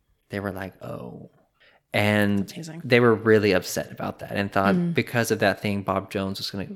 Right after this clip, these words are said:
Speaker 1: was going too liberal or straying away.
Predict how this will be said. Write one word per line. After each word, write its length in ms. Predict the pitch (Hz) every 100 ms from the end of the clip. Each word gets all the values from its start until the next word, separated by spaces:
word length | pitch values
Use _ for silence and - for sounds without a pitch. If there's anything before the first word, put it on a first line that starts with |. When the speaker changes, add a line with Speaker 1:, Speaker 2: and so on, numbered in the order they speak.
| -
Speaker 1:
was 120 | 127
going 320 | - 98 95
too 180 | 104 101 123
liberal 640 | 151 143 139 127 123 - _ -
or 100 | 107
straying 380 | - 107 95
away. 680 | 92 - 101 98 90 101 107